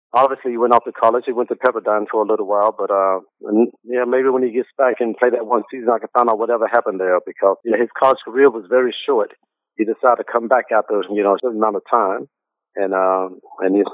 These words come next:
yeah, then he just landed in the N B L and just stayed there. But I really felt like he had to, you know, particularly nowadays, you look at the way the game is played, and, uh, he would be an ideal six-foot-eleven guy that can shoot the ball.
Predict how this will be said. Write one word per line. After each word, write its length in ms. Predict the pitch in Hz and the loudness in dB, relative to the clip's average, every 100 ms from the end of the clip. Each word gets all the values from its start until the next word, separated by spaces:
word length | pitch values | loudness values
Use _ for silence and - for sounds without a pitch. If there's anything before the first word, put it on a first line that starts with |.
| - | -6
yeah, 240 | 104 110 98 | -2 0 0
then 160 | 110 113 | -2 -2
he 60 | 104 | -2
just 180 | 104 - | -4 -6
landed 400 | 110 107 110 107 | -8 -4 -2 0
in 140 | 110 107 | 0 0
the 60 | |
N 80 | 113 | -2
B 160 | 110 110 | 0 2
L 120 | 113 | 2
and 120 | 101 101 | 2 -4
just 140 | 104 - | -6 -2
stayed 200 | 214 98 | -2 0
there. 240 | 113 107 | 0 0
But 160 | 95 98 _ _ _ _ - | 0 -4 _ _ _ _ -8
I 60 | 113 | -4
really 240 | 120 123 - | -2 -2 -2
felt 140 | 120 113 | 0 0
like 120 | - | 0
he 140 | 123 113 | -4 0
had 240 | 110 - | 0 0
to, 100 | 104 - _ _ | -4 -8 _ _
you 100 | 107 | -2
know, 160 | 104 98 | 0 0
particularly 480 | - - 135 131 113 | -2 0 0 0 -4
nowadays, 480 | 123 135 120 113 101 | 0 0 2 -2 -4
you 100 | 101 | -4
look 100 | 110 | 0
at 120 | 117 113 | 0 0
the 40 | |
way 120 | 104 110 | 0 0
the 120 | 104 | 2
game 240 | 110 104 | 0 0
is 60 | 101 - | -4 -2
played, 260 | 104 104 117 _ _ _ _ _ _ | 0 0 -2 _ _ _ _ _ _
and, 200 | 98 95 | -4 -2
uh, 380 | 98 92 92 90 _ _ _ - 98 | 0 2 0 -2 _ _ _ -14 -2
he 140 | 113 | 2
would 160 | 113 110 | 2 0
be 140 | 113 | -2
an 100 | 110 | 0
ideal 420 | 110 117 120 113 92 - - | 0 0 0 0 -2 -12 -6
six-foot-eleven 600 | 120 - 120 110 117 107 | -6 -2 -4 0 0 0
guy 100 | 113 | 0
that 160 | 113 - | 0 -4
can 100 | 98 | -8
shoot 220 | - 123 | -4 -4
the 40 | 101 | -4
ball. 440 | 117 113 95 104 | -2 0 -2 -6